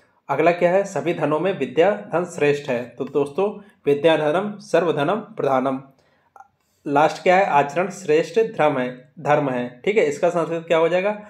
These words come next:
आचारा परमो धर्मा। अगले क्वेश्चन की बात करते हैं, निम्नलिखित हिंदी वाक्यों का संस्कृत में अनुवाद करिए। तो दोस्तों, कौन कौन से वाक्य हैं?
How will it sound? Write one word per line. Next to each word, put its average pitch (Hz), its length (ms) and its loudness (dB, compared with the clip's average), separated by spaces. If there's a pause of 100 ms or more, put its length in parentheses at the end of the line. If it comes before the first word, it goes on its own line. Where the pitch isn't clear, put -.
(200)
आचारा 147 400 4
परमो 175 540 0
धर्मा। 127 360 -2 (480)
अगले 139 240 2
क्वेश्चन 170 280 -2
की 254 80 -2
बात 156 240 4
करते 160 240 -2
हैं, 208 340 -8 (360)
निम्नलिखित 147 400 0
हिंदी 170 640 -4
वाक्यों 143 380 2
का 190 360 0
संस्कृत 147 480 -4
में 190 80 -2
अनुवाद 135 460 0
करिए। 123 220 -4
तो 139 120 -6
दोस्तों, 143 300 0
कौन 156 200 -2
कौन 160 160 -2
से 165 120 0
वाक्य 165 300 -2
हैं? 196 280 -6